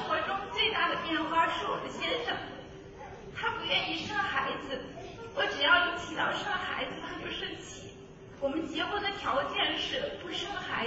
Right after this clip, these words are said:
子，但是我不想放弃作为一位母亲的权利。学佛后，我一直给他念七遍心经，求菩萨保佑他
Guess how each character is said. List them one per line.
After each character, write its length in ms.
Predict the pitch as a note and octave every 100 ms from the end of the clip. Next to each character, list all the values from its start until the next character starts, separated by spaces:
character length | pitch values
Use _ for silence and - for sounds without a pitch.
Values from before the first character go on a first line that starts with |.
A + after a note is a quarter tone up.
| A#3 -
子， 120 | - - - - - - - - - - -
但 140 | G#4
是 140 | G#4 D#4+
我 240 | C#4 C#4
不 100 | -
想 240 | - -
放 320 | - F#4+ F#4 F#4
弃 200 | F4 E4
作 180 | G4+
为 160 | C#4+ D4
一 100 | D4+
位 140 | B3+
母 260 | D4 - -
亲 180 | - -
的 80 | -
权 320 | - B3 C4+
利。 400 | D#4+ - - - - - - - -
学 200 | - E4+ F4+
佛 160 | D#4+ D4
后， 260 | - C#4 C#4+
我 80 | C#4+
一 180 | F4+
直 200 | - - -
给 140 | -
他 160 | C4+ C4+ D4
念 320 | D4+ D4 -
七 220 | - D#4
遍 180 | C#4+ C4
心 340 | - F4 F4
经， 340 | D#4+ E4+ - - -
求 160 | - D4+ - -
菩 60 |
萨 280 | D#4+ F#4 -
保 200 | - -
佑 80 | F4+
他 280 | E4+ -